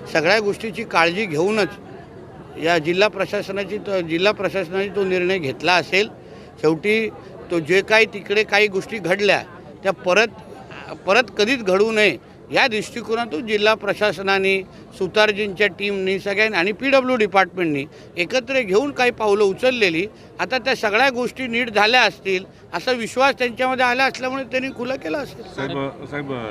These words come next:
Speaker 2: चौदा तारीखला जो भारत पाकिस्तान सामना होतोय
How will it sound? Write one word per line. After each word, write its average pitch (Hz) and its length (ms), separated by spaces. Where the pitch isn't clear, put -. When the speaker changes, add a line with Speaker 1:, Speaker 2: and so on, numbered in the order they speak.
Speaker 2:
चौदा 117 300
तारीखला 127 320
जो 117 300
भारत 101 240
पाकिस्तान 110 520
सामना 101 260
होतोय 92 260